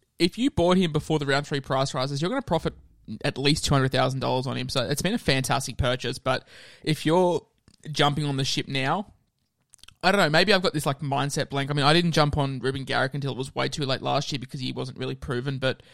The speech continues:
yeah, maybe you just take, take the dive and, and take, take the price rises. But you're paying nearly six hundred K for, for him, and I, I don't know if I love that. Uh, Jason Taumalolo, sixty-three points, nothing special, uh, but he's just creeping up, sixty, sixty-one, sixty-two points a game. It's, it's slowly getting better,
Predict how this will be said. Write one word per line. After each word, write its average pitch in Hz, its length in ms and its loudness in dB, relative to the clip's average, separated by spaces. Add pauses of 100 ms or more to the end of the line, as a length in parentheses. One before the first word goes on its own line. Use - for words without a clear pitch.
(560)
yeah, 180 140 -2
maybe 190 220 2
you 202 80 -2
just 190 140 -4
take, 180 240 0
take 185 220 -2
the 175 80 -4
dive 151 300 -2
and, 135 180 -6
and 135 140 -6
take, 135 240 -2
take 147 200 -6
the 135 80 -8
price 139 280 0
rises. 131 220 -2
But 123 100 -8
you're - 80 -4
paying 180 220 2
nearly 131 140 -4
six - 200 -12
hundred 127 180 -6
K 127 220 -2
for, 135 160 -14
for 135 220 0
him, 127 200 -2
and 123 100 -2
I, - 220 -12
I 143 40 0
don't 143 160 0
know 135 60 0
if 139 100 -2
I 123 60 0
love 127 280 0
that. 131 240 0 (340)
Uh, 135 300 6 (120)
Jason 226 360 4
Taumalolo, 143 800 4 (400)
sixty-three 196 520 2
points, 135 540 -2
nothing 202 360 4
special, 131 560 0 (400)
uh, - 160 -10
but 143 240 4
he's 143 180 0
just 139 200 0 (400)
creeping 208 320 6
up, 175 280 4
sixty, 180 600 2
sixty-one, 151 760 0
sixty-two 160 520 -2
points 160 260 2
a 156 60 0
game. 131 300 2
It's, - 200 -8
it's - 160 -6
slowly 151 320 4
getting 156 220 0
better, 131 340 2